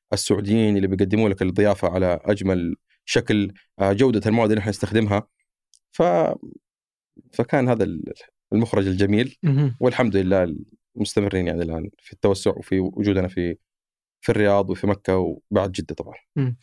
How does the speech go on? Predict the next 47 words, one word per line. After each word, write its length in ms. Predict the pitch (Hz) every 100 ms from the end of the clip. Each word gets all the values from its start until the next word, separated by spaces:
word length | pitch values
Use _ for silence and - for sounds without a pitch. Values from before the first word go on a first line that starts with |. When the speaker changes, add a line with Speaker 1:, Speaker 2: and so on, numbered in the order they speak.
| - - -
Speaker 2:
متى 460 | 165 180 143 131 123
فتح 240 | - 123
أول 140 | 139 123
فرع 280 | - 123
لفارس؟ 500 | 120 123 127 175 170 - _ _ _ 104
Speaker 1:
الفكرة 1160 | 110 107 104 104 101 - - 190 208 233 254 _ -
بدأت 440 | 143 170 185 190
من 120 | 131 110
ألفين 180 | 165
وإحداعش، 380 | 143 123 151 147
ألفين 180 | 110 131
واثناعش. 400 | 113 127 143 -
كنت 200 | - 117
أنا 280 | 120 113 62 - _ _ -
أشارك 360 | - 117 101
الناس 240 | 107 107 -
فطوري 380 | - 113 110 117 - -
في 100 | -
التويتر، 400 | 104 - 117 117
في 140 | 127 101
الهاشتاج. 420 | 98 98 107 113 - _ _ -
Speaker 2:
أي. 220 | 147 120 -
Speaker 1:
أيام 220 | 110 110
ما 60 | 107
Speaker 2:
بس 60 |
Speaker 1:
كانت 120 | 175 214
Speaker 2:
أول 80 |
Speaker 1:
تويتر. 220 | - - 147
Speaker 2:
فرع 100 | 127
كم، 320 | - 151 165
عام؟ 200 | 156 151
Speaker 1:
ألفين 300 | 151 151 156
وثلاثة 320 | 120 95 -
عشر. 200 | - -
Speaker 2:
ألفين 160 | - 160
وثلاثة 200 | 135 -
عشر. 80 | -
Speaker 1:
بدأنا 220 | 120 143
في 60 | 113
ألفين 180 | -
وثلاثة 320 | 78 98 - 165
عشر. 40 |
Speaker 2:
طيب، 140 | 170
أنا 60 | 170
بقول 200 | 147 156
لك 80 | 143
حاجة. 220 | 127 123